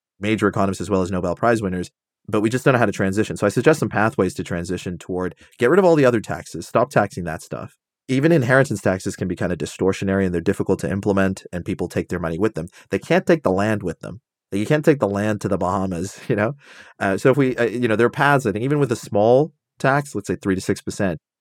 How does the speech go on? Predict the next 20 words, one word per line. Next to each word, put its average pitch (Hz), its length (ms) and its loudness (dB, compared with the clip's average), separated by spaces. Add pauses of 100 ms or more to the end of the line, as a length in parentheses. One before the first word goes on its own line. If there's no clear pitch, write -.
you 147 80 0
can 143 140 -2
pay 104 200 4
for 98 100 -2
the 87 100 -2
U 92 120 2
S - 140 -6
military, 90 480 -2
you 87 40 -4
can 95 100 -10
pay 90 120 -6
for 82 100 -8
Medicare, 80 460 -6
you 80 60 -6
can 85 100 -10
pay 87 140 -4
for - 80 -12
the 80 80 -6
whole 80 160 -6
thing. - 240 -14